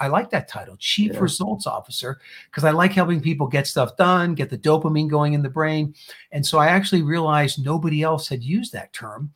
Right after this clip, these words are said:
Speaker 1: So I went to the Patent and Trademark Office in the United States, and I got the registered trademark, the R with the circle. It took about six months, but I got it.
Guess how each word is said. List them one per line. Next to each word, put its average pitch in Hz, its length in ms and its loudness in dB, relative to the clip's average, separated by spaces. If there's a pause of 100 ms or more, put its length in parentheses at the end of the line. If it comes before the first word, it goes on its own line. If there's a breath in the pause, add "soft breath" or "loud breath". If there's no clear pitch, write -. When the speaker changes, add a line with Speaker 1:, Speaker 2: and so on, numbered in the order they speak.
(240 soft breath)
Speaker 1:
So - 140 -6
I - 20 0
went 143 220 0
to 151 100 0
the 123 340 0 (340 soft breath)
Patent 147 300 2
and 127 100 -2
Trademark 151 480 2
Office 131 340 -4
in 147 60 -2
the 127 140 -2
United 123 180 -2
States, 143 400 -4
and 139 100 -8
I 135 60 -2
got 143 160 0
the 139 80 -6 (200)
registered 156 340 -2
trademark, 98 340 -8
the - 160 -20
R 139 280 4
with 147 140 0
the 143 100 -4
circle. 139 400 -2
It - 200 -20
took 196 120 -6
about 123 200 0
six - 300 -6
months, 113 380 -6 (220 loud breath)
but 135 120 0
I 143 40 2
got 185 320 4
it. - 160 -8